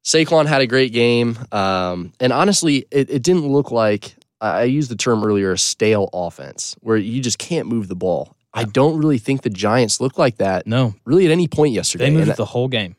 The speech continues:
Speaker 1: and that's my primary concern with the Giants, um,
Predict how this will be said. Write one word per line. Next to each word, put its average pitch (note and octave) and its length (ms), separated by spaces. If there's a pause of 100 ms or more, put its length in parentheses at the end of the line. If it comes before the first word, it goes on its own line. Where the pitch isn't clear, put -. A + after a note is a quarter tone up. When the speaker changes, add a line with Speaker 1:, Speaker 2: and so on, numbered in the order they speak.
(120)
Speaker 1:
and A2+ 80
that's B2+ 160
my D#3 140
primary B2+ 460
concern A2 420
with G#2+ 120
the A2 60
Giants, G#2 680
um, D#2+ 460